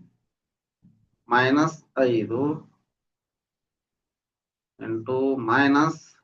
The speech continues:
ನಾಲ್ಕು. ನೋಡ್ರಿ, ಮೈನಸ್ into ಮೈನಸ್ ಪ್ಲಸ್, ಪ್ಲಸ್ into ಮೈನಸ್ ಮೈನಸ್ ಆಗುತ್ತೆ. ಉತ್ತರ ಏನು? ಮೈನಸ್ ತಳವು ಬರುತ್ತೆ.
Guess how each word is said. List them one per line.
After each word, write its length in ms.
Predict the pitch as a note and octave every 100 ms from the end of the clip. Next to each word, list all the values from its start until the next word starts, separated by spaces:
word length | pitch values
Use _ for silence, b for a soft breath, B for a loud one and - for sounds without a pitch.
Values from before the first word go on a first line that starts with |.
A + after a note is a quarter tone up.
| _ _ _ _ _ _ _ _ _ _ _ _ -
ನಾಲ್ಕು. 540 | A#2 G#2+ G#2+ G#2+ - - - _ _ _ _ _ _ _ _ _ _ _ _ _ _ _ _ _ -
ನೋಡ್ರಿ, 240 | A2 A2
ಮೈನಸ್ 440 | A#2 A#2+ C3 C#3+ C#3+
into 260 | B2 C3 B2+
ಮೈನಸ್ 380 | A2+ A#2+ A#2 -
ಪ್ಲಸ್, 280 | C#3+ D3+ D3+ -
ಪ್ಲಸ್ 280 | C#3+ C#3+ C#3+
into 240 | C3 C3+
ಮೈನಸ್ 400 | B2+ B2 D#3+ -
ಮೈನಸ್ 360 | B2+ B2 A#2+ A2
ಆಗುತ್ತೆ. 320 | G#2 G2+ G#2+
ಉತ್ತರ 280 | C3+ C3+ C3+
ಏನು? 320 | C3+ C3 D3+
ಮೈನಸ್ 420 | D#3 B2 B2 B2
ತಳವು 240 | B2 A#2+ A2
ಬರುತ್ತೆ. 360 | G#2 G#2 G2+